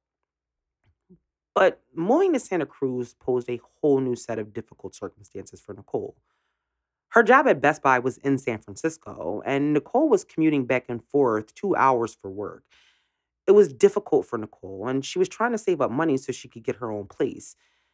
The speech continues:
She also had to leave behind a lot of things when she left Lemon Sani's home, and so she was also working towards replacing them. The situation wasn't ideal, but Nicole was making it work.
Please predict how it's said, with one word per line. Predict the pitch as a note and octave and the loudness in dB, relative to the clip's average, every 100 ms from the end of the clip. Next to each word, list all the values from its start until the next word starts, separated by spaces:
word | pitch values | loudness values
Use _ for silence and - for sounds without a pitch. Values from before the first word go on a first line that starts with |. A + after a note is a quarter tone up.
| _ _ | _ _
She | - | 4
also | G#3+ D#4+ E4 | 6 6 4
had | C#4 F#3 | 0 0
to | |
leave | C#3+ B2+ E3 A#2+ | 0 0 -4 -4
behind | A#2 - E3+ D#3+ | -8 -2 0 0
a | |
lot | A#2+ B2+ A2+ | 0 -2 -4
of | - | -4
things | D3+ C#3+ B2+ A#2+ | -2 0 -2 -4
when | A#2 | -8
she | - - C3+ | -8 -12 -10
left | G#2+ B2 A#2 - - - _ _ _ | -4 -2 -2 -4 -14 -20 _ _ _
Lemon | A#2+ A#2 G#2+ | -6 -4 -4
Sani's | A#2+ G#2+ - | -6 -8 -12
home, | - F#3+ A#2+ - - | -8 -6 -6 -8 -10
and | C3 | -4
so | D3+ C#3 - - _ - | 0 0 -2 -14 _ -6
she | G#3+ | -4
was | - | 2
also | F#3+ C4+ F#3+ | 2 2 2
working | D#3 D#3 C#3+ C3 | 0 0 -2 -4
towards | B2 C#3+ B2 | -2 -4 -2
replacing | A#2+ - C3+ C3+ G#2+ | -6 -4 -4 -4 -8
them. | C3 A2+ G2+ C#3+ _ _ _ _ _ _ F3+ | -6 -8 -10 _ _ _ _ _ _ _ -2
The | |
situation | F3 - F4+ D#4+ F#3+ B2+ | -2 -4 -4 -4 -8 -8
wasn't | G#2 B2+ C3 A#2+ | -2 -2 -2 -6
ideal, | C3 A#2 G#2+ B2 A#2 G2 G#2 | -8 -10 -10 -10 -10 -8 -8
but | G#2+ A2 - _ _ _ | -6 -8 -8 _ _ _
Nicole | E3 E3+ - D4 E4+ | -6 -6 -2 0 0
was | - | -2
making | D#3+ F3+ E3 | -2 -2 -4
it | C#3 | -6
work. | G#2+ B2+ - - | -6 -10 -10 -20